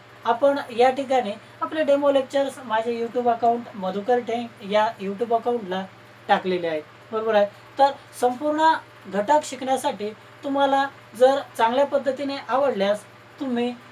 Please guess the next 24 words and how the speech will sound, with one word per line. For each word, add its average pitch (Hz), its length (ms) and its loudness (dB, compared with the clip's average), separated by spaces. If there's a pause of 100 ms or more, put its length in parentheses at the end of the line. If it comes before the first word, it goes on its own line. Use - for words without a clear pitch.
(120)
डीव्हीडी 262 560 -2
मध्ये 302 360 0
संपूर्ण 277 540 -2
विषय, 262 420 -2 (100)
म्हणजे 214 180 -12
संपूर्ण 262 360 -8
मराठी 247 340 -2
व्याकरण 240 340 -4 (140)
हे 196 120 -12
मागवू 185 360 -4
शकता, - 320 -16 (340)
की 240 60 -12
ज्यामध्ये 226 420 0 (340)
संपूर्ण 262 460 -4 (160)
विषय 208 340 -2
शिकवलेला 226 520 -6
आहे. 190 200 -2 (360)
तर 233 180 2 (180)
डीव्हीडी 226 340 -2
मागविण्यासाठी 269 760 -2
तुम्ही 269 580 -8
माझा 214 360 0
मोबाईल 240 420 2
नंबर 208 360 -4